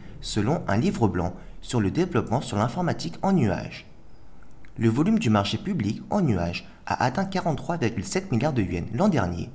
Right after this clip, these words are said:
soit une augmentation annuelle de soixante-cinq virgule deux pour cent, selon le livre blanc publié par l'Académie chinoise des technologies de l'information et des communications. Le marché progressera rapidement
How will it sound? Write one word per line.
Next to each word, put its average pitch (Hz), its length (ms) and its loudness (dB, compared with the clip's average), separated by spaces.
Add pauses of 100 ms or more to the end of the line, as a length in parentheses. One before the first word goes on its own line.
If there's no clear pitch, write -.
(300)
soit - 420 0
une 98 120 4
augmentation - 600 0
annuelle 98 400 2 (320)
de 104 100 2
soixante-cinq 160 520 0
virgule 95 260 0
deux 175 140 2
pour 107 200 -2
cent, 82 240 -4 (300)
selon 120 340 4
le 151 80 4
livre 113 300 2
blanc 87 220 0 (100)
publié 90 460 0 (260)
par 98 140 4
l'Académie 143 480 2
chinoise 95 580 2 (220)
des 107 80 0
technologies 160 540 2
de 120 100 4
l'information 104 760 2
et 190 80 2
des 196 140 0
communications. 160 720 0 (680)
Le 107 100 4
marché 117 340 4
progressera 143 640 0
rapidement 104 580 0